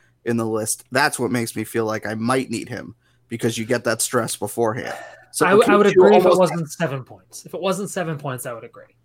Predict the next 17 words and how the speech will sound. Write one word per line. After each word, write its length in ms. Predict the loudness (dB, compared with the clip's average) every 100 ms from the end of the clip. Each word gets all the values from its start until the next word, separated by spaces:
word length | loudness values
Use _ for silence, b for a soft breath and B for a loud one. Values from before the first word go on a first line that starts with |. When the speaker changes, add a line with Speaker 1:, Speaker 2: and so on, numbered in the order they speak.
| _ _ 0
Speaker 1:
I 60 | 2
know, 80 |
Speaker 2:
But 20 | 2
it's 80 |
Speaker 1:
so 60 | -2
Speaker 2:
just 100 | 0
Speaker 1:
K 60 | 0
two 180 | 2 2
almost 260 | 2 -2
feels 200 | -4 -4
to 80 | -4
me 60 | -6
like 140 | -6
it 60 | -10
has, 420 | -10 -4 -4 -2
like, 200 | -6 -4
a, 200 | -4 -4